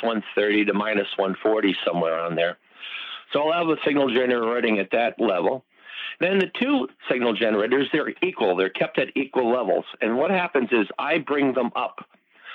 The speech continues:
And, uh, I bring up the levels of the two offending signals. The, I call it the I M D signal. And I bring it up with a step attenuator. I bring them up, up, up until I just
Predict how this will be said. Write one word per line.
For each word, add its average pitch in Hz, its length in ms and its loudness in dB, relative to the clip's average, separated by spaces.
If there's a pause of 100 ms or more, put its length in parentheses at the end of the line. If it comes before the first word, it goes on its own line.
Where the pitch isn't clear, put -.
(380)
And, 117 480 2
uh, 113 260 0
I 113 100 0
bring 143 340 2
up - 240 -2
the 135 80 0
levels 131 460 2
of 110 160 0
the 107 180 2 (100)
two 185 400 2
offending 180 640 0 (140)
signals. 87 400 -2 (320)
The, 110 300 0
I 113 100 -4
call 151 240 0
it 160 80 -6
the 151 160 4
I 135 220 -2
M 139 220 2
D 131 200 2 (100)
signal. 80 400 -2 (480)
And 120 80 0
I 117 120 2
bring 147 200 2
it 214 100 2
up 214 120 -4
with 175 140 2
a 139 80 0 (100)
step 175 220 -2
attenuator. 98 720 2
I 82 40 -4
bring 110 180 -2
them 101 160 0
up, - 280 -6
up, 143 240 -6
up - 240 -4 (320)
until 131 400 2
I 123 120 2
just 226 340 -2